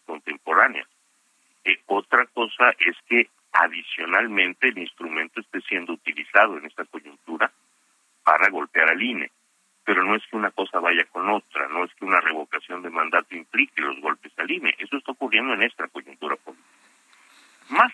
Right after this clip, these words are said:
allá del resultado que pueda haber, el resultado concreto, cuántas personas votan, votan a favor o en contra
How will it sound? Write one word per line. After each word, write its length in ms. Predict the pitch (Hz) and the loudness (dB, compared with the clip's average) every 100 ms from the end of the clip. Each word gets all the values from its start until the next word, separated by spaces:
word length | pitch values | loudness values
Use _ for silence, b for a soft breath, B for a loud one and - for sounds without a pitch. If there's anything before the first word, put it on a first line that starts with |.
| - | -2
allá 340 | 185 156 160 | 0 6 6
del 160 | 143 110 | 6 -2
resultado 640 | 101 - 90 - 110 127 - | -6 -10 -12 2 4 4 -2
que 80 | - | -8
pueda 340 | 95 104 95 | 0 4 6
haber, 200 | 85 87 | 6 4
el 60 | 87 | 2
resultado 440 | - - 95 98 | -8 0 0 0
concreto, 600 | - 73 - 82 78 104 | -4 -6 2 2 2 -4
cuántas 320 | - 95 - | -2 -2 -2
personas 500 | - 85 90 87 76 | -12 -10 -4 -2 -2
votan, 480 | 87 104 - 80 73 | -2 -4 -2 -2 -2
votan 360 | 90 95 - 80 | -4 -4 -2 -4
a 60 | |
favor 440 | - 76 76 90 87 | -4 -4 -2 0 0
o 60 | |
en 100 | 78 | -2
contra 540 | - 101 107 95 82 | -6 -6 -6 -6 -10